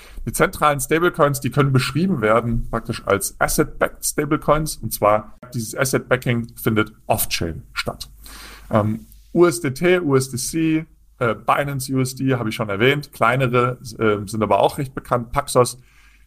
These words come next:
aber auch zwei Euro-Stablecoin-, Stablecoins, Stasis und Monerium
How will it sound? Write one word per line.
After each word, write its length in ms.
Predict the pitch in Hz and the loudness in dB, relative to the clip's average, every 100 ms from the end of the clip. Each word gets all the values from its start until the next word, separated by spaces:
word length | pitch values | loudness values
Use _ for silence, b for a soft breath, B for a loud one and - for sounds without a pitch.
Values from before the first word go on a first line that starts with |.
| _ | _
aber 280 | 120 110 107 | 0 2 2
auch 180 | 110 - | 0 -2
zwei 340 | - 104 104 _ _ - | 0 0 0 _ _ -2
Euro-Stablecoin-, 1120 | 117 127 120 120 120 - 113 104 - 98 101 | 4 4 6 4 0 -4 -2 0 0 -2 -2
Stablecoins, 600 | - 113 104 110 98 - - | 0 0 0 -2 -2 -6 -8
Stasis 800 | - - 107 113 110 113 110 - | -6 -2 0 2 2 0 0 -4
und 220 | 110 98 | -6 -4
Monerium 640 | 98 90 95 92 80 82 | -4 0 0 0 -4 -8